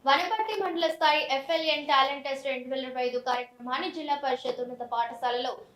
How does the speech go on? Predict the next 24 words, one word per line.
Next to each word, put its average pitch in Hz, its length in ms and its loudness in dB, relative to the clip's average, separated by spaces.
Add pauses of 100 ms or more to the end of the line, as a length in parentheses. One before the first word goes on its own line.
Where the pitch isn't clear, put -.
(120)
పదమూడు 311 400 2
మూడు 320 360 -4
రెండు 277 240 0
వేల 294 160 -4
ఇరవై 269 260 0
ఐదు 254 120 -2
రోజు 247 220 -6
నిర్వహించారు. 226 920 -4 (140)
కార్యక్రమానికి 359 680 2
ముఖ్య 320 220 -4
అతిథిగా 285 420 4
వనపర్తి 311 640 2
జిల్లా 269 200 2
ఎస్పీ 254 520 -4
గిరిధర్, 262 320 0 (140)
అతిథిగా 285 560 4
వనపర్తి 311 520 -2
జిల్లా 254 220 2
డిఈఓ 254 400 -4
అబ్దుల్ 233 400 -2 (120)
ఘనీ 285 260 -6 (200)
విచ్చేశారు. 240 680 -2
ఈ 247 40 -2
సందర్భంగా 311 760 0